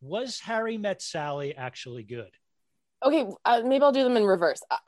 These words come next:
Speaker 2: I
Speaker 1: Yeah.
Speaker 2: do think it was really, it was really good. Like, I remember
Speaker 1: Okay.
Speaker 2: loving it when it came out, and, and then I think once I got to college and I was around all, like, the film school people, friends, and it was just like, "Oh, you're not allowed to, allowed to like rom-coms." And now I've recently rewatched it, and yeah, it really,
Speaker 1: It's
Speaker 2: it, it
Speaker 1: good?
Speaker 2: holds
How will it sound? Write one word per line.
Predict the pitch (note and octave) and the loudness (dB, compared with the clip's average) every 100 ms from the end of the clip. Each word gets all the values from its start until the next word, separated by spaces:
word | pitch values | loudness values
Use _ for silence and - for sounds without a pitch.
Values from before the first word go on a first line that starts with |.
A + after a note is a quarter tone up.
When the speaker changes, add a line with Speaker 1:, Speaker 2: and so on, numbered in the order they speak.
| D#3+ | 2
Speaker 2:
I | A3 | 2
Speaker 1:
Yeah. | |
Speaker 2:
do | G#3+ B3+ A#3 | 2 -2 0
think | A3+ F#3+ | 0 2
it | |
was | E3+ E3 E3+ | 0 0 0
really, | D#3+ C#3+ - | 0 0 -2
it | F#3 - | -4 2
was | F3 E3+ | 0 2
really | E3 D3+ | 0 0
good. | C#3 B2 | 0 -2
Like, | F3+ | 2
I | F#3 | 6
remember | A#3 B3+ C4+ C#4+ | 6 6 2 0
Speaker 1:
Okay. | |
Speaker 2:
loving | G#3 F#3+ G3 | 2 2 2
it | E3+ F3 | 0 -2
when | - F#3 | -2 -6
it | - | -4
came | F#3+ | -4
out, | D3+ C3+ - - _ _ | -2 -4 -6 -14 _ _
and, | F#3+ F3 E3 D#3+ E3 D#3+ - _ _ _ _ _ | 0 2 0 -2 -4 -6 -14 _ _ _ _ _
and | G#3 G#3+ | 2 4
then | G#3 G#3 | 2 2
I | G#3 | 0
think | A#3 G#3+ | -2 -2
once | G3+ G3 | -4 0
I | |
got | F#3+ F#3 | 0 -2
to | |
college | G#3 F3 E3+ E3 | 2 4 4 4
and | D#3+ | -4
I | D#3 | -4
was | D#3+ | -4
around | D#3+ D#3 | -4 -2
all, | D3+ | -2
like, | D3 D3+ | -2 -4
the | D3 _ - | -12 _ -6
film | D#3 D#3 | -6 -6
school | - D#3+ | -8 -8
people, | D#3+ C#3+ D3 D3 C#3 _ | -8 -4 -2 -2 -6 _
friends, | E3+ D3 C#3 C#3+ C#3+ | -2 0 -2 -6 -8
and | D3 | -8
it | C#3+ | -6
was | C#3 D3+ | -8 -10
just | - D#3+ | -16 -16
like, | C#3+ - | -8 -4
"Oh, | F#3+ | -2
you're | E3 | -2
not | D#3+ | -4
allowed | D#3+ D3+ - - | 0 0 -2 -12
to, | - | -2
allowed | F#3 F#3 F3+ | 2 4 4
to | F#3 | 2
like | D#3+ D#3 | 0 0
rom-coms." | D3+ C#3+ D3 C#3 C3 C#3+ _ _ _ _ _ _ _ - | -4 -4 -6 -6 -6 -10 _ _ _ _ _ _ _ 0
And | A#3 | 4
now | A#3+ | 4
I've | G4+ F4+ | 4 4
recently | D4+ E4+ D4 | 0 -2 -6
rewatched | D4+ B3+ C4+ - | -2 0 0 0
it, | - | -6
and | A3+ | -2
yeah, | D#4 F3 | 0 0
it | F3+ G3 | 0 0
really, | G3+ A3 - | 0 0 -2
Speaker 1:
It's | - | -4
Speaker 2:
it, | |
it | - - | -2 -2
Speaker 1:
good? | |
Speaker 2:
holds | - G#3 | -4 -10